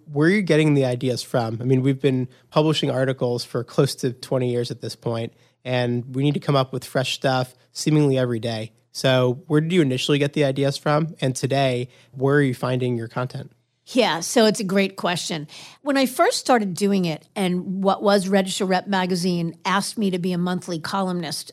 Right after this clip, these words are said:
Speaker 2: I thought, "How am I ever going to come up with a column a month?" And now I write an article a week, plus I write a monthly column for Forbes,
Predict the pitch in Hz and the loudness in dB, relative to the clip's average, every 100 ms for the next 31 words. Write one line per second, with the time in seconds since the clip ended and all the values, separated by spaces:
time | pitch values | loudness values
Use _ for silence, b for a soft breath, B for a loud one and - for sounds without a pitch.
0 | - 175 180 - 190 175 - _ _ - | -8 -6 -6 -4 -4 -4 -6 _ _ -4
1 | 269 269 254 190 180 - - 214 214 175 | 0 4 4 2 -2 -8 -2 0 0 -2
2 | 156 208 196 196 185 202 - 175 175 175 | -4 0 2 2 0 -6 -2 0 0 -2
3 | 185 175 165 - 185 180 170 160 165 156 | -4 -4 -6 -6 -4 -2 0 0 -2 -4
4 | - - B B B B B 202 202 240 | -8 -16 B B B B B 4 4 6
5 | 302 208 175 180 214 196 196 190 185 190 | 6 4 4 2 4 4 6 6 4 -2
6 | _ _ 214 208 - 214 247 247 208 190 | _ _ -2 0 4 4 4 2 0 0
7 | 196 175 185 302 - - b b - - | -2 -2 0 0 -2 -12 b b -12 2
8 | 254 294 - - 208 202 202 196 202 - | 4 4 2 0 2 2 2 2 0 -2
9 | 196 190 208 233 240 208 - 190 185 185 | 0 2 2 0 -2 -4 -2 0 0 -2
10 | - 165 - 247 277 269 254 | -6 -10 -2 2 4 4 0